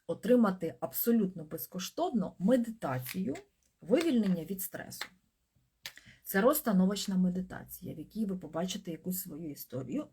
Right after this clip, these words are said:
<clears throat> і зможете її пропрацювати. Даю, даю безкоштовно, за умови,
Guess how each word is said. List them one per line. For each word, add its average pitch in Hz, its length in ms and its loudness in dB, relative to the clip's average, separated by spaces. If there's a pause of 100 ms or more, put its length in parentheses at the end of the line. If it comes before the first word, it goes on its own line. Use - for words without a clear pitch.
(160)
<clears throat> 294 200 12
і 214 100 0
зможете 185 560 -4
її 180 360 -4
пропрацювати. 180 800 -6
Даю, 175 300 0
даю 190 280 4
безкоштовно, 190 1000 -2 (460)
за 180 240 6
умови, 185 720 4